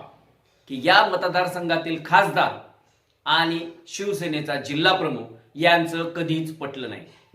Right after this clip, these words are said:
गणेश दूधगावकर यांनी तर अनेक वेळा उद्धव ठाकरे यांच्याकडं बंडू जाधव या जिल्हा प्रमुखाविरोधात तक्रारी केल्या होत्या, मात्र त्याचा कुठलाही फरक पडला नाही. शेवटी दूधगावकरांना शिवसेना सोडावी लागली आणि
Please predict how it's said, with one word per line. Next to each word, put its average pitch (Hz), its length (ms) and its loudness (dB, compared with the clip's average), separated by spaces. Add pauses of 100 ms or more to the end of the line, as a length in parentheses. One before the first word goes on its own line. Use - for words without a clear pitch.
गणेश 220 280 2
दूधगावकर 185 640 2
यांनी 170 440 0
तर 170 120 0
अनेक 175 460 2
वेळा 123 240 2 (520)
उद्धव 202 300 4
ठाकरे 160 480 2
यांच्याकडं 151 600 -2 (440)
बंडू 170 400 0
जाधव 180 400 8 (440)
या 156 180 0
जिल्हा 147 320 0
प्रमुखाविरोधात 160 800 0 (180)
तक्रारी 160 420 2
केल्या 127 260 -4
होत्या, 107 200 -10
मात्र 165 320 -2
त्याचा 156 340 -2
कुठलाही 147 520 -2
फरक 175 240 2
पडला 160 280 0
नाही. 156 160 -4 (280)
शेवटी 202 280 2
दूधगावकरांना 160 800 2 (420)
शिवसेना 220 460 2
सोडावी 180 280 2
लागली 156 240 2
आणि 151 320 -4